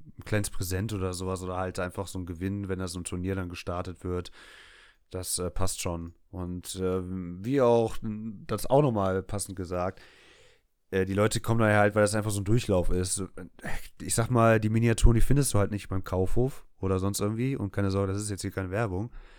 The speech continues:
äh, weil man findet das ja auch na-, dort nicht. <laughs> Äh, und deswegen ist man halt wirklich auf Online-Shops auch angewiesen. Und ich hatte auch, das wollte ich auch noch mal hinzufügen, bei G W das Gefühl, wenn du jetzt da hingehst und sagst, „Hör mal, ich hab das da und da auch so recht günstig oder sonst irgendwie gesehen“,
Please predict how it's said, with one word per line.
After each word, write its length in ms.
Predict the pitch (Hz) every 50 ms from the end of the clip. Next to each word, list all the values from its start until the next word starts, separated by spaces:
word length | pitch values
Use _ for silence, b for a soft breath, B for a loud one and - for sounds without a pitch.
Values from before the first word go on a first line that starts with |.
| b b b b b
äh, 240 | - 101 98 95 90
weil 160 | 98 101 101 92
man 140 | 101 95
findet 280 | - - 127 127 110 -
das 140 | 98 90 -
ja 80 | 87
auch 100 | 85 82
na-, 140 | - 85 87
dort 280 | - - 90 90 - -
nicht. 260 | 107 120 120 - - -
<laughs> 40 | 110 101 - - - B B B B B B B B B B B B B
Äh, 340 | - 98 101 101 101 101 98 - - - -
und 400 | 113 117 - - - _ - 110
deswegen 480 | 104 - - 113 113 110 113 113 -
ist 180 | - 117 107 -
man 140 | 120 110 110
halt 180 | 113 104 101
wirklich 220 | 107 107 - - 107
auf 120 | 92 -
Online-Shops 600 | - 107 104 113 110 98 - - 101 - - -
auch 140 | 92 85 -
angewiesen. 680 | - 95 107 120 113 107 90 92 92 95 95 101 104
Und 300 | - - 101 101 98 -
ich 140 | - - -
hatte 280 | 110 - 113 104 101 -
auch, 380 | 98 107 113 110 - - - _ _ - -
das 160 | 98 98 98
wollte 140 | 107 104 92
ich 20 |
auch 40 | 104
noch 80 | 110
mal 100 | 104 95
hinzufügen, 800 | 95 101 - - - 117 117 - - 95 92 95 104 107 117 - - _ _ _ _ -
bei 580 | 92 95 95 95 98 95 95 92 95 92 - -
G 100 | - 98
W 160 | 90 98 107 110
das 220 | 110 101 - -
Gefühl, 560 | - - - - 92 98 107 117 120 120 110 98
wenn 100 | 98 101
du 60 | 101
jetzt 300 | 98 98 98 - - -
da 40 | 90
hingehst 440 | 90 95 101 110 117 117 117 110
und 160 | 104 98 90 92
sagst, 360 | 98 95 101 107 - - -
„Hör 80 | -
mal, 220 | 104 104 104 98 -
ich 180 | 95 - -
hab 120 | 107 104 -
das 180 | 98 92 -
da 220 | - 104 101 101 101
und 140 | 95 92 101
da 160 | 101 104 107
auch 240 | - 90 85 104 98
so 120 | 95 98
recht 320 | 98 - 101 101 - -
günstig 380 | - 98 98 101 - 107 95 98
oder 160 | 90 92 90
sonst 180 | 90 95 95 92
irgendwie 220 | 95 90 95 95
gesehen“, 400 | 92 92 85 87 92 98 101 101